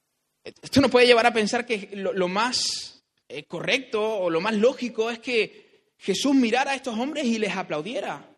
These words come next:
"Qué, qué bien, me estáis siguiendo antes de que yo sea conocido". Y, y de hecho, lo que llevó a estos hombres a acercarse a Jesús no, no fue una pesca milagrosa, no fue un milagro, fue la proclamación que hizo un hombre acerca de la persona de Jesús y acerca de su obra expiatoria.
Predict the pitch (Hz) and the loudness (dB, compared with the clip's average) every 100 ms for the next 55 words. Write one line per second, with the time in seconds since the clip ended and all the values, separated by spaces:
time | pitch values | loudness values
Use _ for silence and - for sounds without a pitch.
0 | _ 165 - _ 269 233 311 403 180 247 | _ -20 -20 _ -8 -6 -6 -6 -8 -6
1 | 262 254 226 285 285 269 285 285 262 226 | -6 -6 -6 -4 0 0 -2 -4 -2 -2
2 | 196 - - 214 240 277 262 202 175 208 | -2 -6 -6 -4 -2 -2 -2 -4 -4 -6
3 | - 156 - _ _ _ _ - 233 240 | -4 -8 -10 _ _ _ _ -18 -4 2
4 | 226 269 - 294 254 240 226 220 254 320 | 2 2 0 2 2 2 2 2 2 0
5 | 311 240 269 320 254 214 196 196 254 - | -4 -4 -4 -4 -4 -4 -6 -4 -4 -4
6 | 254 208 - 269 415 - - - _ _ | -6 -6 -4 -4 -4 -8 -14 -20 _ _
7 | _ _ _ 175 196 180 208 220 196 196 | _ _ _ -12 -8 -8 -4 -4 -4 -6
8 | 190 175 160 139 170 196 214 208 165 175 | -8 -6 -4 -4 -4 -6 -8 -8 -8 -6
9 | 170 143 165 202 214 214 - - _ _ | -4 -2 -2 -2 -4 -6 -12 -20 _ _
10 | _ _ _ _ - 208 226 220 185 180 | _ _ _ _ -4 -2 -2 -4 -8 -6
11 | 175 165 160 - 196 202 196 185 - 170 | -6 -6 -8 -6 -6 -6 -6 -8 -8 -10
12 | 170 165 139 143 175 170 156 147 139 143 | -10 -8 -8 -8 -8 -8 -8 -6 -6 -8
13 | 135 - 196 202 190 165 180 175 - - | -12 -10 -10 -10 -10 -10 -10 -12 -18 -16
14 | 160 170 170 160 156 160 151 151 151 156 | -12 -10 -10 -10 -8 -8 -6 -8 -12 -16
15 | 135 123 - | -16 -18 -20